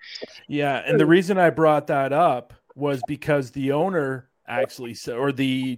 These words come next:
Speaker 1: general manager actually said to me, she said, "Well, we were really pissed off when they left,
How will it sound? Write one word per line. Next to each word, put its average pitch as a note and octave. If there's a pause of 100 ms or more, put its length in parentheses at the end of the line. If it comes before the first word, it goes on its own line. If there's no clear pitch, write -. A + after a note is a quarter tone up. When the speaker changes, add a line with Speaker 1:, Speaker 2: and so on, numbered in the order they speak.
Speaker 1:
general D3+
manager C#3+
actually B2+
said D#3
to C3+
me, A#2+ (560)
she -
said, C#3
"Well, D#3 (240)
we D#3
were D3
really F3
pissed E3+
off D3+
when D3
they C3
left, C3+